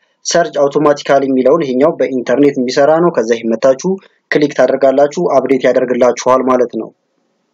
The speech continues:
እንደምትመለከቱት the best driver for your device are already installed እያለኝ ነው ማለት ነው። ስለዚህ እኔ አፕዴት ሆኗል ማለት ነው። በዚህ መልክ አፕዴት ታደርጋላችሁ። መጀመሪያውኑ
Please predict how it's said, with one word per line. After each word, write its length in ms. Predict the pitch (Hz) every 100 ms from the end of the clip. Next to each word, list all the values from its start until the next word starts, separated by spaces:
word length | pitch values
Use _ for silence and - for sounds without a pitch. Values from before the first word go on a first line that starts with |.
| _ _ _ _ _ _ _ _ _ _ _ _ _ _ _ _ _ _ 151
እንደምትመለከቱት 920 | 165 185 185 185 185 180 160 160 170
the 140 | 147
best 240 | 160 165 139
driver 320 | 151 147 151
for 240 | 147 147
your 200 | 143 143
device 360 | 131 135 143 139
are 180 | 147 147 -
already 500 | 160 151 156 143 165 -
installed 540 | 156 143 - 147 143
እያለኝ 400 | 156 139 143 135 127
ነው 100 | 127
ማለት 300 | 139 151 165
ነው። 140 | 208 214 - -
ስለዚህ 380 | 160 147 131 139
እኔ 120 | 151 160
አፕዴት 360 | 135 127 131
ሆኗል 240 | 131 127 123
ማለት 280 | 131 143 170
ነው። 100 | 160
በዚህ 280 | 131 120
መልክ 220 | 127 165 - _ _ -
አፕዴት 280 | 151 147 143
ታደርጋላችሁ። 600 | 135 127 135 135 151 156
መጀመሪያውኑ 640 | 135 131 139 135 131 135